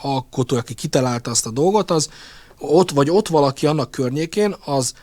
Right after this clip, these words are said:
nappal gyülekezetbe zongorált, éjjel meg bárba, és ki-, fi-, nem tudom miért, hogy ez egy érdekes kérdés, hogy jutott el odáig, de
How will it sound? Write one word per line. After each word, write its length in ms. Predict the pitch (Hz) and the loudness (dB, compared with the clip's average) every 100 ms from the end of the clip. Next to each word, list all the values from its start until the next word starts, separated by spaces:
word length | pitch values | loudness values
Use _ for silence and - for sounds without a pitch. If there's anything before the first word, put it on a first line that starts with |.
| - | -4
nappal 640 | 139 156 - 135 127 101 - _ - - | 0 2 2 2 2 0 -10 _ -20 -6
gyülekezetbe 640 | 131 147 151 165 175 175 | 0 2 2 2 2 0
zongorált, 760 | 175 190 185 190 196 208 226 - - - - - | 0 0 0 0 -2 -4 -6 -14 -20 -20 -20 -8
éjjel 300 | - 147 139 | 0 4 4
meg 220 | 127 120 117 | 2 0 0
bárba, 580 | 123 123 123 151 214 - - _ - - | 0 0 -2 -2 -2 -4 -18 _ -20 -16
és 300 | - 147 - 147 131 | -6 -4 -4 -4 -8
ki-, 140 | - 143 | -8 -10
fi-, 260 | - 139 156 | -2 -2 2
nem 180 | 143 143 | 4 6
tudom 200 | 139 123 | 4 4
miért, 460 | 120 135 208 202 - | 4 6 4 0 -6
hogy 80 | 117 | -6
ez 80 | 110 | 0
egy 80 | |
érdekes 300 | 135 156 135 | 2 2 2
kérdés, 220 | - 123 - | -4 -4 -2
hogy 80 | |
jutott 240 | 127 120 123 | -2 -4 -6
el 80 | 113 | -4
odáig, 260 | 143 | 0
de 60 | 233 | 0